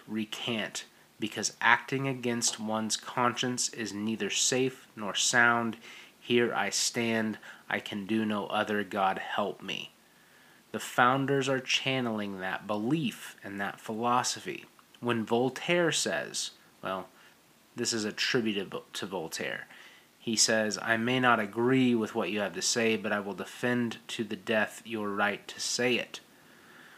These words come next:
When John Locke says, "Life, liberty, and property," all of that, all of it, goes into the creation of the United States and the American philosophy.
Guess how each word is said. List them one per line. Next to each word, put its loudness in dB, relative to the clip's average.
When 4
John 4
Locke 4
says, 0
"Life, 0
liberty, 0
and -2
property," 0
all 8
of 4
that, -2
all 8
of -2
it, -10
goes 6
into 2
the -2
creation 0
of 0
the 0
United 0
States -6
and 2
the 2
American -2
philosophy. -6